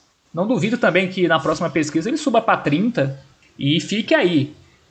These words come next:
E a gente sabe, né? Nenhum presidente com, com o apoio de um terço da população caiu. O Temer, o Temer tinha oito, dez, doze e não caiu, né?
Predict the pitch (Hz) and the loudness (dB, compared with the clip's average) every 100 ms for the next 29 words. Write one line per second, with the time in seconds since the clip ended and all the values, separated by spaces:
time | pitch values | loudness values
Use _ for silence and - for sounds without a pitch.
0 | - - _ 156 165 175 165 294 - 180 | -20 -20 _ -2 2 2 2 0 2 2
1 | 147 147 147 180 170 233 277 254 160 151 | 2 2 2 0 0 2 2 2 2 -2
2 | 143 175 208 - _ 160 180 180 160 156 | -2 -6 -6 -12 _ -4 2 2 4 2
3 | 143 233 285 165 151 160 196 262 269 294 | 2 -2 -4 -2 -2 -2 0 0 0 -2
4 | 349 427 247 165 135 - _ _ _ 151 | -2 0 0 0 -4 -12 _ _ _ -2
5 | 147 202 339 202 147 233 392 - 453 185 | 2 2 2 2 2 -2 -2 -2 0 2
6 | 233 170 139 139 196 208 143 - 147 202 | 2 0 0 2 2 2 0 0 2 2
7 | 185 131 131 135 147 180 - 294 156 135 | 0 -2 -6 -8 -8 -2 -2 2 0 0
8 | 143 | -2